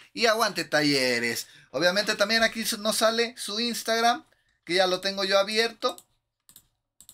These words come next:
Y que como tal, pues, los últimos videos que ha subido, pues, uno, por ejemplo,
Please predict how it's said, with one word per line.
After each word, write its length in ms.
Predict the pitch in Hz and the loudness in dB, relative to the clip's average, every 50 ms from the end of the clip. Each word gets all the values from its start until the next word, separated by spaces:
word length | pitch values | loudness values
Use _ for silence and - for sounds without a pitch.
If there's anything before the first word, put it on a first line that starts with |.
| _ _ _ _ _ _ _ _ - - - - _ _ _ _ | _ _ _ _ _ _ _ _ -20 -20 -20 -20 _ _ _ _
Y 140 | - 240 233 | -8 -4 -2
que 120 | 262 269 | -2 -2
como 300 | 262 262 277 277 277 - | 0 0 0 0 0 2
tal, 180 | - 311 320 - | 2 2 0 0
pues, 280 | - 311 226 160 156 | -2 -4 -4 -4 -4
los 240 | 156 165 170 - - | -4 -4 -2 -2 -4
últimos 400 | 262 262 254 254 208 180 165 143 | -6 -6 -6 -6 -4 -4 -4 -2
videos 400 | 156 160 165 202 233 233 226 - | 0 0 2 2 2 0 0 -2
que 100 | - 208 | -2 -2
ha 80 | 220 220 | -2 -2
subido, 480 | 220 - 180 160 190 190 196 220 220 | -2 -4 -6 -6 -4 -4 -2 -4 -2
pues, 220 | - 151 - - 156 | -2 -4 -6 -6 -6
uno, 240 | 165 175 180 170 - | -6 -6 -8 -6 -6
por 120 | 151 127 | -6 -6
ejemplo, 540 | 127 - - 160 165 151 156 156 151 147 | -4 -4 -6 -6 -6 -6 -6 -6 -6 -6